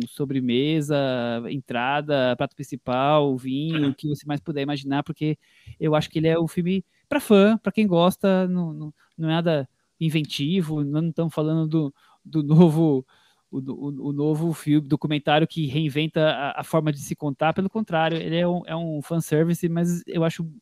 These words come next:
Speaker 1: um, um fanservice bem atrativo.
Speaker 2: Ah, e olha, eu se, posso falar um pouquinho? Eu gostei bastante. É, eu acho que e, eu, que o Brett Morgan conseguiu até, é, teve um pouco mais de êxito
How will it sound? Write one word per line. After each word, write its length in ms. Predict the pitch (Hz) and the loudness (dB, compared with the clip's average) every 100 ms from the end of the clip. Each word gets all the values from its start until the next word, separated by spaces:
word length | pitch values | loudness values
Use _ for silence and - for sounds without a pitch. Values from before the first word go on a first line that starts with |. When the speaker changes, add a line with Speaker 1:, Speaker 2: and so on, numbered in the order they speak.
| _ 180 | _ -16
Speaker 1:
um, 200 | 170 156 143 135 139 165 | -16 -18 -20 _ _ -12
um 120 | 156 | -12
fanservice 540 | - 165 - 170 - | -4 -4 2 0 0
bem 300 | 147 160 175 170 | 2 2 4 2
atrativo. 580 | 180 170 - 120 120 _ _ _ _ _ _ 165 | 2 0 0 -2 -2 _ _ _ _ _ _ 0
Speaker 2:
Ah, 260 | 165 131 | 2 2
e 100 | 139 | -2
olha, 340 | 147 151 117 113 | 0 0 -2 -4
eu 240 | 143 156 | -6 -6
se, 220 | - - 135 - | -14 -16 -16 -10
posso 180 | 143 135 | -10 -6
falar 200 | 139 131 | -6 -6
um 60 | 127 | -8
pouquinho? 420 | 120 - 156 120 | -12 -10 -8 -8
Eu 60 | 123 | -8
gostei 280 | 147 - | -10 -10
bastante. 880 | 156 170 - - 120 156 165 - - _ _ _ _ _ | -10 -10 -12 -10 -8 -8 -10 -16 -18 _ _ _ _ _
É, 380 | 135 135 131 131 | -8 -4 -4 -4
eu 200 | 160 156 | -2 0
acho 340 | 147 180 - - | 0 -2 -8 -16
que 380 | - 170 165 - | -16 -18 -18 -16
e, 280 | 160 - 151 | -16 -12 -10
eu, 200 | 151 143 | -10 -12
que 160 | - 143 | -10 -8
o 340 | 135 135 127 | -8 -8 -10
Brett 320 | 135 139 139 | -8 -8 -8
Morgan 300 | 135 147 156 | -8 -8 -10
conseguiu 720 | - 185 - 180 123 151 160 | -14 -16 -14 -16 -14 -8 -6
até, 440 | 127 131 139 139 135 _ _ _ _ | -8 -8 -8 -8 -10 _ _ _ _
é, 520 | 135 135 131 127 123 127 | -8 -4 -4 -4 -6 -8
teve 160 | 147 | -12
um 60 | 139 | -12
pouco 260 | - 170 175 | -12 -12 -10
mais 320 | 160 156 147 | -10 -8 -8
de 240 | 135 127 135 | -8 -4 -2
êxito 540 | 143 107 - 113 | -4 -10 -16 -16